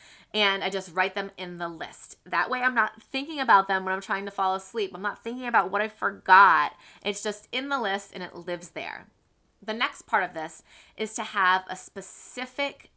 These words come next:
place in your day to tackle it. So can you set aside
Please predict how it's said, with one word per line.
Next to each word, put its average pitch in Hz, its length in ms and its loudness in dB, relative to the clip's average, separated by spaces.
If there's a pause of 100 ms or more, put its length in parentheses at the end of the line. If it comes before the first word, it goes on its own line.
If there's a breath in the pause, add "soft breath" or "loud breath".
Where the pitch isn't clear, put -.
(120)
place 226 720 -6 (100)
in 226 380 -8
your 208 260 -8
day 170 560 -4
to - 80 -14
tackle - 560 -8
it. - 260 -18 (420 loud breath)
So 220 560 4 (100)
can 226 260 -10
you 254 160 -10
set 262 220 -6
aside 170 580 0